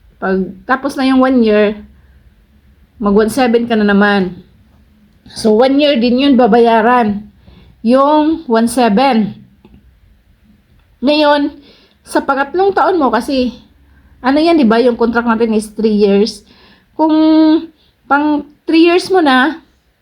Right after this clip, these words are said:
ang deduction mo na lang every month sa broker's fee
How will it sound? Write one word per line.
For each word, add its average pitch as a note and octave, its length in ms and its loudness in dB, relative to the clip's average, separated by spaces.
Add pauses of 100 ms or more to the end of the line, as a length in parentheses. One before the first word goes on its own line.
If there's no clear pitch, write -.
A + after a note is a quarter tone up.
(1000)
ang C4+ 240 2
deduction C#4+ 400 0
mo E4+ 80 0
na D#4 160 2
lang C4+ 240 0
every B3+ 320 0
month G#3+ 480 0
sa - 160 -6
broker's B3+ 480 0
fee G#3+ 320 -2